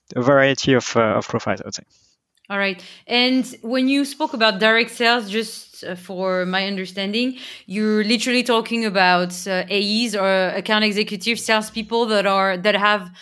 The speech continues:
Speaker 2: dedicated accounts or territory accounts, and then, you know, they have to just go and, and do some, uh, outbound outreach?
Speaker 1: Absolutely.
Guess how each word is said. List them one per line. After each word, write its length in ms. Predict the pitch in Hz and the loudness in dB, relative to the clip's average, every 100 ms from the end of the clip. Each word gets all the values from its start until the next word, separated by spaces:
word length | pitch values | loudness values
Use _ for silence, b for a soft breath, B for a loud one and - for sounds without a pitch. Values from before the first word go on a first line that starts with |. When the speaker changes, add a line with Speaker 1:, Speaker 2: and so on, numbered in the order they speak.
| B | B
Speaker 2:
dedicated 540 | 220 208 220 233 233 220 | -4 -2 -2 -2 0 -2
accounts 520 | 220 220 233 247 240 | 2 2 2 2 -2
or 80 | 214 | -4
territory 540 | - 226 220 226 220 | -2 0 0 0 2
accounts, 400 | 214 233 233 233 | 2 0 0 0
and 140 | 214 208 | -2 0
then, 260 | 214 214 | 2 2
you 100 | 214 | 0
know, 100 | 202 196 | -2 -2
they 120 | 202 | -2
have 200 | 190 202 | 0 -2
to 80 | 190 | -6
just 240 | 185 196 | -8 -4
go 240 | - 214 214 | 2 4 4
and, 180 | 196 196 | 2 0
and 200 | 190 185 | -2 -4
do 80 | 202 | -6
some, 360 | - 196 185 180 | -4 -2 0 0
uh, 280 | 175 175 - - | 0 0 -2 0
outbound 340 | 190 196 208 | 2 2 2
outreach? 580 | 196 - 240 277 - - _ _ _ _ _ _ 151 | 0 0 -2 -2 -4 -8 _ _ _ _ _ _ -4
Speaker 1:
Absolutely. 480 | - 127 117 123 | -2 -2 0 -2